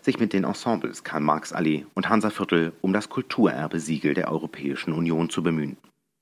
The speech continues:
Ein entsprechender Vorstoß, damit auf die Welterbeliste der unesco zu kommen,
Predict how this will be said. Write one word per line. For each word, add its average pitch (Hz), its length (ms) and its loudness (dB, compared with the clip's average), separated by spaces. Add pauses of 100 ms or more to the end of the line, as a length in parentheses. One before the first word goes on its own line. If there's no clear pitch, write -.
(180)
Ein 92 140 2
entsprechender 123 440 0
Vorstoß, 117 560 0 (300)
damit 80 320 4
auf - 140 -4
die 92 140 0
Welterbeliste 87 760 2
der 78 160 2
unesco 113 380 2
zu - 100 -6
kommen, 110 340 4